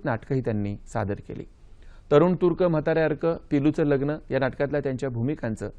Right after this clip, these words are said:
कौतुक झालं. मराठी नाट्य संमेलनाचं अध्यक्षपदही त्यांनी भूषवलं होतं. हिंदी चित्रपटसृष्टीतही आत्माराम भेंडे यांनी आपल्या अभिनयाचा ठसा उमटवला.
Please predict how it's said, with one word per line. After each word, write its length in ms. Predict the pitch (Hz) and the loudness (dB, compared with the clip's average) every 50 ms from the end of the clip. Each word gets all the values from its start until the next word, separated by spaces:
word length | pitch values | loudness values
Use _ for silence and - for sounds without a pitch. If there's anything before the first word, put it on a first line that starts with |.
| - - | -8 -2
कौतुक 300 | - 110 101 - 117 101 92 - | 0 0 0 0 -6 -8 -8 -10
झालं. 180 | 98 95 98 - - - - - - - - - - - | -10 -10 -10 -14 -18 -20 -20 -20 -20 -20 -20 -18 -10 0
मराठी 320 | 135 139 151 170 160 190 180 | 2 4 4 4 4 2 2
नाट्य 320 | 160 143 135 - - 180 | 2 0 -2 -2 -2 -4
संमेलनाचं 600 | 156 - 156 139 135 139 135 139 135 135 - 151 | -2 0 -2 0 0 0 0 -2 -2 -2 -2 -2
अध्यक्षपदही 840 | 123 104 95 143 143 - - 190 - - 135 120 117 110 101 95 - - - | -2 -2 -2 -6 -8 -6 -6 -6 -4 -2 -2 0 0 -2 -2 -4 -8 -6 -4
त्यांनी 280 | 120 107 107 98 98 98 - - - - - | -4 -2 -2 -4 -6 -8 -12 -18 -20 -14 -8
भूषवलं 380 | 110 110 - - 104 98 95 95 | -8 -6 -4 -2 -4 -2 -2 -4
होतं. 240 | 101 101 - - - - - - - - - - - - - - - - | -4 -6 -8 -10 -14 -14 -16 -20 -20 -20 -20 -20 -20 -20 -20 -12 0 2
हिंदी 220 | 151 170 180 233 | 2 4 4 2
चित्रपटसृष्टीतही 840 | 190 214 185 202 196 170 196 190 - - 165 139 180 170 - 185 190 | 0 0 0 0 2 2 0 0 0 -2 -2 -2 -4 -2 0 2 2
आत्माराम 440 | 196 160 - - 147 151 151 151 151 | 2 2 0 0 -2 0 0 2 0
भेंडे 240 | 139 139 135 135 143 | 0 0 0 0 0
यांनी 140 | 147 147 147 | 0 0 -2
आपल्या 240 | 127 - 135 135 | -2 0 0 0
अभिनयाचा 440 | 131 123 123 123 131 131 127 120 - | 2 2 0 0 0 -2 -2 -4 -6
ठसा 300 | 127 - 123 117 - 135 | -6 -6 -6 -6 -2 -2
उमटवला. 420 | 131 127 127 - 135 135 139 147 | -2 -2 -2 -2 0 0 0 -2